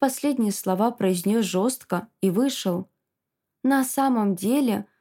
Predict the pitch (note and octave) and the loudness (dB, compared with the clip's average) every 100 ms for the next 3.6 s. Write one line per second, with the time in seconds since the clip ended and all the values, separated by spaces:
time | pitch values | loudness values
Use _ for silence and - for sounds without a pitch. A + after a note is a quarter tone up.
0 | _ - D4 C#4 C4 B3+ A#3+ G#3+ G3+ B3+ | _ 0 2 2 0 0 0 0 2 2
1 | G#3 G3 G#3 G#3 F#3+ G3 G3+ G3 G#3+ F#3 | 2 2 2 2 2 2 2 4 4 2
2 | F3+ G3 B3+ C4+ - F#3+ F#3 F#3+ G3 G3 | 0 0 0 -2 -4 -2 2 2 2 4
3 | C4 A#3+ - - F3+ | 2 2 -2 -2 -2